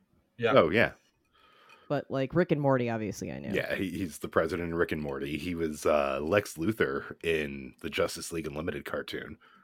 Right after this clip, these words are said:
Speaker 3: Nice.
Speaker 2: Bruh.
Speaker 3: I could see that being really good casting.
Speaker 1: Outstanding.
Speaker 2: Mm-hmm.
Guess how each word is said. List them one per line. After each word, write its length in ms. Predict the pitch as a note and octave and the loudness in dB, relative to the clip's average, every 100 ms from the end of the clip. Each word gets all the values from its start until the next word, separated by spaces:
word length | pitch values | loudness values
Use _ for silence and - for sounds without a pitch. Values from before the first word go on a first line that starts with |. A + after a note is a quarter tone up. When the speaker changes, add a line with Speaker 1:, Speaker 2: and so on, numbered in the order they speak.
| _ _ _ _ | _ _ _ _
Speaker 3:
Nice. 480 | C#3 B2 A2 - - _ _ _ _ - G1+ | -6 -4 -6 -12 -18 _ _ _ _ -14 -2
Speaker 2:
Bruh. 580 | G#1 A1 G#1+ G#1+ G#1+ G#1 | 6 10 12 12 10 8
Speaker 3:
I 80 | |
could 140 | - D#3+ | 4 0
see 120 | D#3 | 0
that 200 | C3+ C3 | 0 0
being 240 | C3 B2 B2+ | -2 -4 -2
really 200 | B2 B2 | -2 0
good 200 | A2 G2+ | -2 -2
casting. 340 | A2+ A#2+ G#2+ | -2 -2 -2
Speaker 1:
Outstanding. 400 | G#2 G2 F#2 D#2 G2+ | -2 -2 -4 -4 -2
Speaker 2:
Mm-hmm. 220 | F#2+ | 0